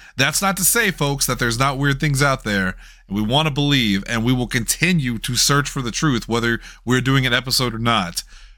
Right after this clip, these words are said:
But th-, that's gonna do it for us tonight. We will be back with another episode of I Wanna Believe in the future, and next time, hopefully with, with no goddamn rain and real, uh,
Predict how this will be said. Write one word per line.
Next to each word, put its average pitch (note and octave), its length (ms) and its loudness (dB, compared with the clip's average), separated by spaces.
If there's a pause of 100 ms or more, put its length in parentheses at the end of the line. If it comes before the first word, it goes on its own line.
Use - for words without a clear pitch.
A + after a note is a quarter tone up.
(300)
But A#2 360 0 (340)
th-, A2 200 2
that's A2 200 0
gonna A2 220 0
do G2+ 160 2
it F#2 80 -4
for G2 120 0
us F#2 140 2
tonight. F2+ 360 -2 (140)
We B2 140 2
will D3+ 140 6
be D3 100 2
back C3+ 260 0
with B2 120 -8
another A#2 240 2
episode G2+ 320 0
of G2 80 0
I G2+ 60 2
Wanna G2 200 2
Believe F#2 260 0
in F2+ 80 0
the F#2 60 2
future, F#2 380 -2
and A2+ 200 0
next C3 220 0
time, A#2 260 0 (440)
hopefully C#3 280 -2
with, A2+ 220 -4 (100)
with A2+ 220 -2
no A2 160 2
goddamn G#2 480 2
rain F#2+ 480 2
and G#2 340 0
real, A2 460 2
uh, G2 360 0